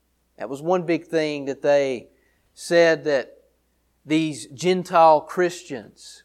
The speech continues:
which were the Galatian Christians, that's what their es-, ethnicity was primary-, that's what it primarily was. They were Gentile Christians. And so they were telling these Gentile Christians that they needed to be circumcised,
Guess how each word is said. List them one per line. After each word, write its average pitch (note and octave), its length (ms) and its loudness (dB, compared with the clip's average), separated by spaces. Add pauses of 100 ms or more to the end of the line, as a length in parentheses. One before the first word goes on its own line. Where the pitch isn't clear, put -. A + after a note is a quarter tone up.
which B2 260 -14
were C#3 560 2 (1500)
the C#3 540 -4 (100)
Galatian D3+ 840 -2
Christians, D#3 480 -8
that's C3+ 160 -8
what D3 160 -4
their D3 100 0
es-, C#3+ 200 0 (200)
ethnicity D#3 680 -4
was C#3+ 160 -8
primary-, D3 680 0
that's C#3 240 -2
what D3+ 120 2
it C#3+ 120 -2
primarily C#3+ 540 0
was. C3+ 340 -2
They B2 100 -4
were B2 120 -8
Gentile C#3 560 -2
Christians. - 680 -12 (480)
And C3 120 -6
so E3 140 2
they E3+ 100 6
were E3 120 0
telling F#3+ 440 6
these D#3+ 200 -6
Gentile E3+ 420 2
Christians C3+ 640 -6
that D3 260 2
they D#3+ 140 0
needed D#3+ 400 -2
to D3+ 80 -16
be C#3+ 140 -6
circumcised, F3+ 1120 2